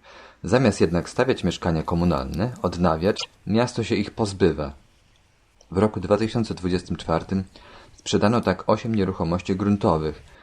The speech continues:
w tym dwa budynki przychodni. W tym samym roku zarządzający Bydgoszczą nie wytworzyli dla mieszkańców ani jednego budynku komunalnego. To prywatyzacja miasta. Kupiec na tym terenie będzie mógł wybudować lokale mieszkalne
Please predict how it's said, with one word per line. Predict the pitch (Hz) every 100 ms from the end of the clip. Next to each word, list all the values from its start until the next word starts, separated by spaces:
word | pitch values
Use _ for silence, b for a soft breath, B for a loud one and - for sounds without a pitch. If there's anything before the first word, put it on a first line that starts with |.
| b
w | -
tym | 98 90
dwa | 113
budynki | 143 104 98 95 - 98
przychodni. | - 76 73 73 76 73 _ _ _ _ _ _ _ b b b b
W | -
tym | 147
samym | 147 101 87
roku | 87 85 - 120 147
zarządzający | 117 92 92 82 87 98 98
Bydgoszczą | 82 80 82 - - 104
nie | 92 110
wytworzyli | 113 - 87 92 101
dla | 87
mieszkańców | 85 - - 87 90 98 -
ani | 110 131 131
jednego | 98 82 85 92 92
budynku | 82 85 85 82 80 78
komunalnego. | 90 98 110 120 92 78 71 - _ _ _ _ _ _ _ b b b b -
To | 147
prywatyzacja | 135 127 123 107 110 - 85
miasta. | 73 73 - - - - _ _ _ _ _ _ _ _ _ _ _ _ - -
Kupiec | - - 101 -
na | 87
tym | 85
terenie | 78 80 76 87 117
będzie | 113 92
mógł | 90 107 92
wybudować | 82 82 95 98 95
lokale | 87 78 87 69
mieszkalne | 95 - 131 127 117 107